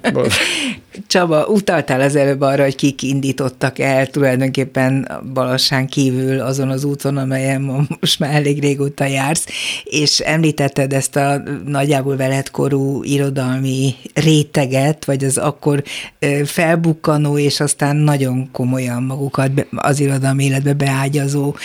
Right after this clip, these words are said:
Speaker 2: embereket. Kik voltak azok, akik meghatározták a, az akkori kezdő csapatot, és akikkel azt hiszem máig nagyon szoros a kapcsolatod, és figyeled az életútjukat,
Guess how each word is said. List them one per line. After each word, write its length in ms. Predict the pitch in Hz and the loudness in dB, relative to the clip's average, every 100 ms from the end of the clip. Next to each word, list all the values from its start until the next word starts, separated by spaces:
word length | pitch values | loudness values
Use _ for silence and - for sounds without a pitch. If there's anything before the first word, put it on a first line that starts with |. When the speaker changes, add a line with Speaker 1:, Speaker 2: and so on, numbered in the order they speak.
| - - | -12 -4
Speaker 2:
embereket. 680 | - 151 151 156 156 151 | -2 2 2 2 0 -2
Kik 280 | - 285 294 | 2 2 2
voltak 420 | 170 104 - 120 | 0 0 -2 -2
azok, 320 | 127 131 123 123 | -2 -4 -4 -4
akik 340 | 127 151 - | -2 -2 0
meghatározták 1200 | 160 180 - 160 - 135 135 131 - 131 120 - - - - - | 0 0 0 -2 0 0 0 -2 -4 -4 -4 -6 -12 -12 -12 -4
a, 300 | 127 123 - - | -2 -2 -4 -2
az 180 | 139 | 0
akkori 520 | - 196 208 - 135 135 | 2 0 0 0 0 0
kezdő 720 | - 185 160 147 147 120 120 - - | 0 0 0 0 0 0 -4 -8 -4
csapatot, 760 | 127 - 113 - 143 220 - - - - - | -4 -4 -8 -2 0 0 -2 -12 -12 -14 -4
és 220 | 160 - | 0 0
akikkel 500 | 170 185 175 190 170 | 0 0 0 0 2
azt 140 | 170 - | 2 2
hiszem 260 | 165 160 | 0 2
máig 440 | 165 165 165 156 165 | 4 4 6 4 4
nagyon 420 | 147 147 147 151 | 2 2 2 2
szoros 400 | - 160 156 - | 2 2 2 2
a 80 | 143 | 0
kapcsolatod, 540 | 156 156 180 165 160 | -2 0 0 2 2
és 160 | 151 - | 0 0
figyeled 440 | 139 135 131 139 | 0 0 0 0
az 140 | 135 139 | -2 0
életútjukat, 840 | 135 139 - 143 - 151 160 | 0 -2 -2 -2 -2 0 0